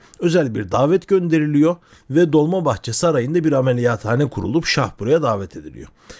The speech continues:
Şah burada ameliyatını oluyor. Türkiye'de büyük bir dostluk rüzgarı esiyor. Mesela Yunus Nadi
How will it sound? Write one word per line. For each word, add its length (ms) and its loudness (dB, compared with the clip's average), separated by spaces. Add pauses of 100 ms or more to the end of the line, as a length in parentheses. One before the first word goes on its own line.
(160)
Şah 300 0
burada 200 0
ameliyatını 600 0
oluyor. 280 2
Türkiye'de 540 -2
büyük 260 0
bir 140 2
dostluk 360 -4
rüzgarı 320 -2
esiyor. 320 -4
Mesela 320 2
Yunus 420 0
Nadi 420 0